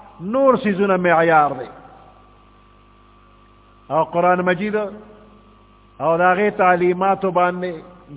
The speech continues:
پویا دې لاډو څوک حیثیت نه ورکوي. چې ټول قرآن یادي، نو اوس وی یو شل نمبر یې ولا زیات یې ورکوي، هم سند به راوړي چې قرآن مې یاد دی، نو د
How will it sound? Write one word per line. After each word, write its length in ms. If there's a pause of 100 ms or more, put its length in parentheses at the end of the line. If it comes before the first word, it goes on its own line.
(100)
پویا 360 (1160)
دې 160
لاډو 240 (100)
څوک 140 (100)
حیثیت 460
نه 100
ورکوي. 400 (420)
چې 60 (140)
ټول 180
قرآن 440
یادي، 500 (460)
نو 160
اوس 160
وی 120 (140)
یو 180
شل 320
نمبر 340
یې 120
ولا 180 (100)
زیات 300
یې 40
ورکوي، 360 (200)
هم 280 (380)
سند 280 (100)
به 120
راوړي 400
چې 60 (100)
قرآن 380
مې 80 (100)
یاد 160 (120)
دی، 120 (380)
نو 80
د 80